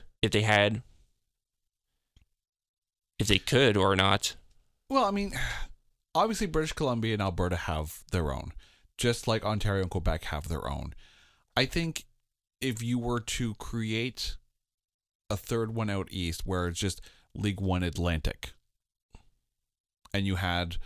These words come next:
Speaker 2: the, the Atlantic provinces within one, you could also have, then have a League One Prairies and have Saskatchewan and Manitoba combine into one. And then you would have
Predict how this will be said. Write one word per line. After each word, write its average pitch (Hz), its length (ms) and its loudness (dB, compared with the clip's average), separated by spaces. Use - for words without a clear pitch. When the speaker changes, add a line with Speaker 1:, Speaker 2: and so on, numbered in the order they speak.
Speaker 2:
the, 69 380 -2
the 92 80 -2
Atlantic 82 340 -4
provinces 80 640 0
within 82 400 -4
one, 76 300 -4
you 120 140 -2
could 131 140 -2
also 113 400 2
have, 92 400 0
then 95 140 0
have 87 240 -2
a 87 40 2
League 85 300 -2
One 85 240 -2
Prairies 73 580 2
and 87 180 -6
have 80 240 -4
Saskatchewan 90 640 -2
and 78 80 -4
Manitoba 78 760 2
combine 80 520 0
into 76 300 2
one. 76 460 -4
And 98 120 -4
then 95 160 0
you 98 100 0
would 87 120 -2
have 82 460 -2